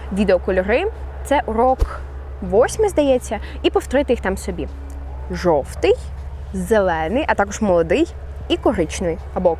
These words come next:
кава і аптека. Далі. Це можна побачити. Це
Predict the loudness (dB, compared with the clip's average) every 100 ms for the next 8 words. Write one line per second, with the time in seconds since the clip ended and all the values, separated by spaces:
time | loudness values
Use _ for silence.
0 | 2 2 4 2 0 0 -6 -6 -10 -10
1 | -12 -2 0 0 -4 -8 -14 -12 -12 -12
2 | -4 2 4 4 0 -6 -12 -6 0 4
3 | 4 4 2 0 0 -2 -10 0 2 4
4 | 2 0 -6 -4 -4 -6 -10 -12 -12 -12
5 | -12 -12 -12 -12 -12 -10 -2 2 2 2
6 | 0